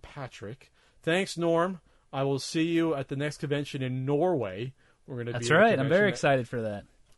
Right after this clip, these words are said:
Speaker 1: I don't think we're rooming together, though, there. Uh, I
Speaker 2: No,
Speaker 1: think we
Speaker 2: I,
Speaker 1: get our
Speaker 2: I'll
Speaker 1: own
Speaker 2: be there.
Speaker 1: rooms
Speaker 2: I'll be
Speaker 1: there.
Speaker 2: there with my wife.
Speaker 1: Oh, oh, oh, I, I, I, I love your wife. I think I get along better with her than you, actually. <laughs>
Speaker 2: Yeah, I think you do. <laughs>
Speaker 1: That's, that's gonna be great.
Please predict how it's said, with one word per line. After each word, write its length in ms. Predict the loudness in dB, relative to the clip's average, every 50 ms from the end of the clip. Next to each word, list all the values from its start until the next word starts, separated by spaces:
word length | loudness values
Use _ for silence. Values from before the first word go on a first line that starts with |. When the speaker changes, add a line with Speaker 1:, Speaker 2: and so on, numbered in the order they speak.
| _ _ 4
Speaker 1:
I 100 | 6 8
don't 140 | 8 8 8
think 180 | 6 4 6 6
we're 140 | 4 6 6
rooming 200 | 6 4 4 4
together, 340 | 4 6 6 6 6 4
though, 220 | 4 4 4 4 4
there. 340 | 2 2 2 2 0 -2 -4 _ _ -20 _ _ _ _ -2
Uh, 40 | 0
I 240 | 2 4 4 4 4
Speaker 2:
No, 80 | 6 6
Speaker 1:
think 120 | 4 4 4
we 40 | 6
Speaker 2:
I, 40 | 6
Speaker 1:
get 80 | 6
our 100 | 8 8
Speaker 2:
I'll 80 | 8 8
Speaker 1:
own 80 | 8 6
Speaker 2:
be 80 | 6
there. 140 | 8 8 6
Speaker 1:
rooms 120 | 6 6
Speaker 2:
I'll 100 | 4 2
be 40 | 2 4
Speaker 1:
there. 60 | 4
Speaker 2:
there 160 | 6 6 6
with 160 | 6 4 2 0
my 140 | -2 -2
wife. 380 | -2 -2 -4 -4 -6 -10 -16 -20 -20 _ _ _ _ _ _ _ _ _ _ _ -2 -2
Speaker 1:
Oh, 220 | 0 0 -2 -4 -6
oh, 100 | -6 -6 -4 -2 0 4
oh, 60 | 4
I, 120 | 4 4 4
I, 160 | 2 0 0 0 -2
I, 200 | -2 -2 -2 -2
I 180 | -2 -2 -4 -2
love 260 | 0 2 2 0 0
your 120 | 0 0 0
wife. 300 | 2 2 0 0 -2 -4
I 80 | -6 -6
think 140 | -4 -6
I 40 | -6
get 80 | -4 -4 -4
along 160 | -4 -4 -4
better 280 | -4 -4 -4 -6 -8 -10 -12 -18 _ _
with 140 | -10 -8 -6
her 160 | -4 -2 -2
than 120 | -2 -4 -4
you, 180 | -4 -4 -4
actually. 440 | -4 -4 -6 -8 -2 2 4 4 6 6
<laughs> 1600 | 6 4 4 4 0 0 0 -2 -4 -6 -6 -4 -6 -8 -8 -8 -8 -10 -8 -8 -8 -10 -10 -10 -12 -16 -20 -20 _ _ _ _ -2
Speaker 2:
Yeah, 120 | 0 0
I 60 | 0
think 260 | 2 2 0 0 2
you 100 | 0 0 0
do. 280 | -2 -6 -4 -4 -4 -4 -2
<laughs> 120 | -4 -6 -4 -8 -12 -10 -8 -8 -8 -8 -8 -8 -6 -2 0
Speaker 1:
That's, 180 | 2 2 2 2
that's 220 | 0 -2 -2 -2 -2
gonna 140 | -4 -2
be 120 | -2 -4 -4
great. 340 | -4 -2 -2 -2 -2 -4